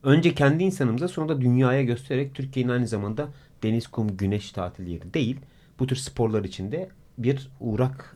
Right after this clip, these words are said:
merkezi olabileceğini göstermek istiyoruz aslında. Ee, Jules Verne'in, e,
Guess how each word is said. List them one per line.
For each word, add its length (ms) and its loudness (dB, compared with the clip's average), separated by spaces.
merkezi 560 -4
olabileceğini 680 -4
göstermek 420 -4
istiyoruz 340 -6
aslında. 420 -6
Ee, 480 4
Jules 380 0
Verne'in, 500 2
e, 340 2